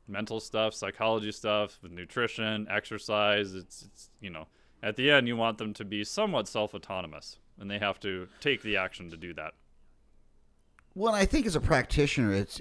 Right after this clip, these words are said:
Speaker 2: it, it becomes somewhat unethical to
Speaker 1: Yes.
Speaker 2: uh, create a dependence model.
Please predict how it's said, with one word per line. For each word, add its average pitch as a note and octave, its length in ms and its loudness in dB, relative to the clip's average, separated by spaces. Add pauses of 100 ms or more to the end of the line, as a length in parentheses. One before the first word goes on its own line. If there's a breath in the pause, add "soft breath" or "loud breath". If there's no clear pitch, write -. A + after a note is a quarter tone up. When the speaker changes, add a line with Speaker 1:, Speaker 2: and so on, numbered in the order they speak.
Speaker 2:
it, A2 260 0
it G#2 120 0
becomes A2 600 2 (200)
somewhat B2+ 560 4
unethical G2 760 2 (340 loud breath)
to G2 560 2
Speaker 1:
Yes. F2+ 280 2 (280)
Speaker 2:
uh, F#2 120 2
create G2+ 640 0
a G2 80 0
dependence F2+ 680 2
model. C#2+ 440 -4